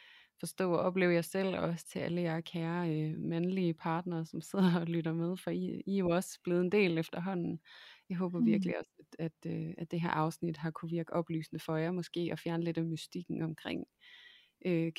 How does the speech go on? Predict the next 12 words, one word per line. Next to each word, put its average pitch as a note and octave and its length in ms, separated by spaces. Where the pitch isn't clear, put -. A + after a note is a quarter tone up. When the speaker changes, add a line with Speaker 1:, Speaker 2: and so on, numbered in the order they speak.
Speaker 1:
kvinder F3 500
og, E3 420
og E3+ 260
deres D#3+ 260
eventuelle E3+ 840
luner F3+ 500
og, D3+ 440
øh, D#3 140
for-, F3 280
fornemmelser. E3+ 640
Speaker 2:
<laughs> - 80
Speaker 1:
Øh, E3 240